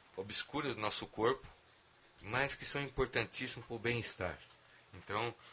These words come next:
é, é, trabalhar bastante essa parte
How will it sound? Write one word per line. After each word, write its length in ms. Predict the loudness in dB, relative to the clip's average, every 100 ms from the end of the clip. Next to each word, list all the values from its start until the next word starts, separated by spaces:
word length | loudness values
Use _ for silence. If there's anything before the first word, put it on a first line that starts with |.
| -4
é, 720 | 2 6 4 4 4 4 2
é, 40 | 0
trabalhar 420 | -2 0 0 0
bastante 600 | -2 -2 0 -2 -2 0
essa 220 | 0 0
parte 440 | 0 -2 -2 -10